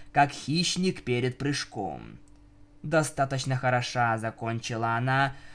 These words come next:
удивляя саму себя. «Я не думаю, что я достаточно хороша для Октавии». Её поразило осознание. Конечно,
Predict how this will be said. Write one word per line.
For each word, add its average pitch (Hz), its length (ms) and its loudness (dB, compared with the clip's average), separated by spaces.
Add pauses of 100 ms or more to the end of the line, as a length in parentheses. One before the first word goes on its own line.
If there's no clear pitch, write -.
(140)
удивляя 120 600 2
саму 113 380 2
себя. 95 600 -4 (360)
«Я 110 140 -2
не 143 180 2
думаю, 143 520 2
что 117 180 -6
я 120 140 2
достаточно 120 640 0
хороша 117 560 2
для 117 240 0
Октавии». 90 800 -4 (1040)
Её 101 380 0
поразило 139 680 2
осознание. 101 1000 -2 (380)
Конечно, 131 760 0